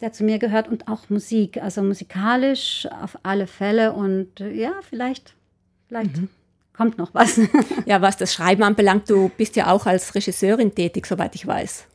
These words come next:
Speaker 1: Ja.
Speaker 2: Mhm.
Speaker 1: Ja, ja. In den letzten Jahren eigentlich fast mehr, habe ich mehr Regie geführt. Dieses Jahr wieder viel, viel, äh, selber auf der Bühne stehen.
Speaker 2: Mhm.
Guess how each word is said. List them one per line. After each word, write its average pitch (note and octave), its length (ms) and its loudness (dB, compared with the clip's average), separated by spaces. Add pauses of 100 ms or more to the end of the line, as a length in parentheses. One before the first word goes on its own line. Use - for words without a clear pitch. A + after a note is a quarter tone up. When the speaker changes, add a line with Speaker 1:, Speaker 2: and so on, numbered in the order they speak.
(280)
Speaker 1:
Ja. E3 280 0 (220)
Speaker 2:
Mhm. E3+ 300 -4
Speaker 1:
Ja, F#3 220 2
ja. E3 160 0
In G3 100 0
den F#3 80 4
letzten A3 260 2
Jahren G#3 260 4
eigentlich F#3 360 2
fast - 400 -10
mehr, F#3 380 2
habe F#3 100 -6
ich - 100 -10
mehr F#3 220 0
Regie A3+ 240 -10
geführt. A3+ 320 -10
Dieses B3 240 -8
Jahr A#3 200 -2
wieder G3+ 200 -4
viel, F#3 340 -10 (640)
viel, F3+ 420 -2
äh, F#3 280 -4
selber F3 340 -4
auf - 100 -12
der F3+ 100 -12
Bühne F3+ 280 -4
stehen. - 260 -10
Speaker 2:
Mhm. F#3 320 -2